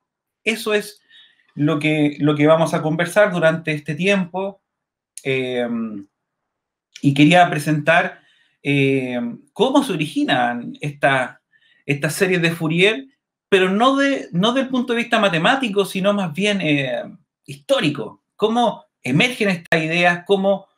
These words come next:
yo voy a suponer algunas cosas, cómo Fourier puede realmente, eh, haber, eh, supuesto estos objetos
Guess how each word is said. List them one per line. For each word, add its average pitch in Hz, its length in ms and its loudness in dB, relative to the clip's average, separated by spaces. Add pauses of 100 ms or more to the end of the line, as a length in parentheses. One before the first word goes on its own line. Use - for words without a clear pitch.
(260)
yo 143 140 4
voy 170 100 4
a 156 80 2
suponer 151 400 -2
algunas 185 320 0
cosas, 185 360 -8
cómo 196 420 -2 (180)
Fourier 165 720 2 (560)
puede 180 580 2 (260)
realmente, 175 1200 0 (120)
eh, 135 460 2
haber, 165 400 4
eh, 135 320 0 (140)
supuesto 170 760 -4 (240)
estos 139 320 -10
objetos 143 720 -4